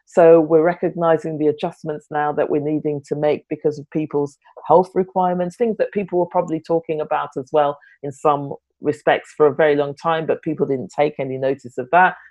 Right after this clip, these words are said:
covid brings it all to the fore. So, you know, it's really recognizing that we've got a long history with a lot of evidence that's shown that there are difficulties for lots of different people from, for,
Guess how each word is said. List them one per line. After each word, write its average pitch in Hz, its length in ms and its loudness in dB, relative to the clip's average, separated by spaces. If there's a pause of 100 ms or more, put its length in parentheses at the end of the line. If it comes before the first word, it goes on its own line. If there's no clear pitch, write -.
(160)
covid 165 340 2
brings 147 260 -2
it 143 140 -6
all 147 160 0
to 147 120 -10
the 135 240 -8
fore. 180 300 0 (260)
So, 226 300 8
you 262 80 2
know, 233 180 6
it's 233 140 2
really 285 320 2 (160)
recognizing 175 680 -2
that 165 120 0
we've 185 140 -4
got 196 140 0
a 180 140 0 (120)
long 247 340 0
history 135 600 -6 (280)
with 160 160 2
a 156 80 8 (180)
lot 220 160 2
of 226 120 0
evidence 147 640 -2
that's - 300 -2
shown 180 500 0 (260)
that - 160 0
there 165 240 2
are 208 220 6
difficulties 147 960 -4
for 147 320 2 (220)
lots 175 280 2
of 180 120 -4
different 175 320 -4
people 143 680 -2
from, 143 240 -8 (120)
for, - 160 0